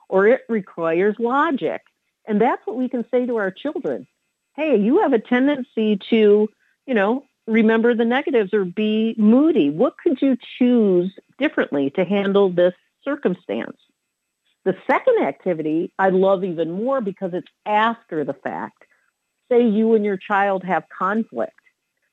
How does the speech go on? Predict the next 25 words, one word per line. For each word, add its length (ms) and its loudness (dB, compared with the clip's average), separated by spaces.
the 120 -10
first 340 2
thing 200 2
I 140 -2
want 340 0
a 60 0
parent 460 -4
doing 520 2
is 140 0
asking, 520 -2
"What 240 -2
part 280 -4
did 140 -2
I 220 -2
play? 340 -14
What 420 -2
part 340 -4
did 160 -6
I 300 0
play, 580 -8
and 240 -6
what 240 -4
could 180 -8
I 400 -2
have 140 -10